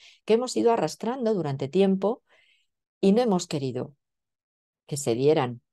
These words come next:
O también aprender que hay veces que las decisiones que tomamos,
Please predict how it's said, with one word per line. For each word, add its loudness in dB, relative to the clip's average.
O 0
también -6
aprender 0
que 0
hay -8
veces -4
que -2
las -2
decisiones 0
que -2
tomamos, -2